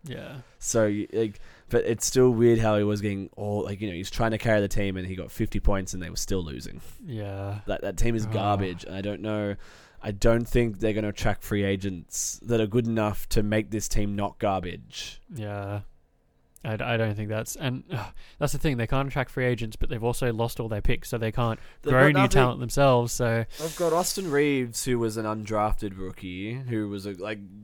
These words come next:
Speaker 2: you know, props to them. That was a good scout. He's a good
Speaker 1: Yeah.
Speaker 2: player. But his second year in,
Speaker 1: Yeah.
Speaker 2: um, you've got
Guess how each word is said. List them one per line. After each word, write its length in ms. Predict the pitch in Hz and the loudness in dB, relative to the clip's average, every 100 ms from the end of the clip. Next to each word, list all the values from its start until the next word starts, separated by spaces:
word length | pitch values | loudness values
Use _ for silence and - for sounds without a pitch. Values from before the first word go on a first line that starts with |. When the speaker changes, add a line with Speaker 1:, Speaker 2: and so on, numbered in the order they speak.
| 107 | -6
Speaker 2:
you 100 | 147 | -2
know, 140 | 147 104 | 0 2
props 320 | - 156 - | 4 4 2
to 80 | 139 | 0
them. 160 | 110 | 2
That 160 | 101 123 | 2 2
was 120 | 135 | 2
a 60 | 139 | 0
good 180 | 143 139 | 0 0
scout. 380 | - 143 - | 4 4 2
He's 160 | 117 123 | -2 -4
a 40 | |
good 120 | 131 156 | 0 4
Speaker 1:
Yeah. 80 | |
Speaker 2:
player. 260 | 143 110 85 - - - - | 4 4 0 -12 -20 -20 -10
But 120 | 123 | -8
his 160 | 113 107 | -8 -8
second 480 | - - - 123 127 | -12 -8 -8 -6 -4
year 240 | 117 113 | -2 0
in, 380 | 110 104 107 131 - - | 0 -4 -6 -10 -14 -16
Speaker 1:
Yeah. 580 | 113 110 107 110 120 117 | -12 -10 -8 -4 -2 0
Speaker 2:
um, 340 | 113 110 98 - - - - - _ _ - - - - | -2 -6 -10 -16 -20 -20 -20 -20 _ _ -20 -20 -18 -4
you've 200 | 120 107 | -4 2
got 320 | 123 113 - | 4 4 2